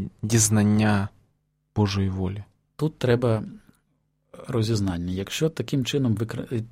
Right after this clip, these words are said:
Speaker 2: відкриття Біблії в, при будь-якій ситуації життєвій, навіть найпростішій, е, заступає християнам здоровий глузд, і дар мудрості, дар Святого Духа, дар розуму, дар знання,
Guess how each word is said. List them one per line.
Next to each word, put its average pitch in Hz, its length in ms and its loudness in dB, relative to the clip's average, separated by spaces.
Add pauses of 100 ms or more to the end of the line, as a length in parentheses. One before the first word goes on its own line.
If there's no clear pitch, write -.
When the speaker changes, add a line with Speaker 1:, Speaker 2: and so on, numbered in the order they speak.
Speaker 2:
відкриття 123 720 -2
Біблії 104 600 0 (540)
в, - 160 -14
при 123 120 2
будь-якій 127 440 0
ситуації 104 800 -2 (360)
життєвій, 110 640 0
навіть 120 380 0
найпростішій, 113 920 -2 (580)
е, 107 220 -2
заступає 117 720 2
християнам 107 640 0
здоровий 101 440 2
глузд, 156 480 0 (720)
і 127 100 0
дар 117 200 6
мудрості, 127 480 0
дар 107 240 0
Святого 101 340 -2
Духа, 135 260 -2
дар 98 220 -2
розуму, 113 380 0
дар 98 200 -2
знання, 101 420 0